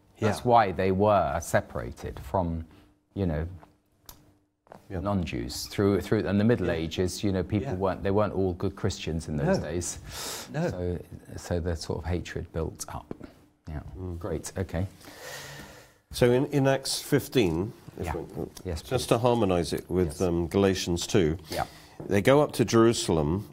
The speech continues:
Speaker 3: and then in, in verse three and four, they basically, uh, y-,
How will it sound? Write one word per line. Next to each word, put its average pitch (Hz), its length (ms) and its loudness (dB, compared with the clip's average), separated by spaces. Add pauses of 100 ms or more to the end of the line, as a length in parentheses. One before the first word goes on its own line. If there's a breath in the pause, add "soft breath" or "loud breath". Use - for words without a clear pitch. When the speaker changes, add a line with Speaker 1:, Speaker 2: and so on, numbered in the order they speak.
(140)
Speaker 3:
and 101 140 4
then 117 160 6
in, 110 280 4
in 107 180 2
verse 131 320 4
three 123 240 4
and 110 140 4
four, 92 560 4 (460 loud breath)
they 104 160 6
basically, 98 960 2
uh, 92 300 4 (1600)
y-, - 140 -2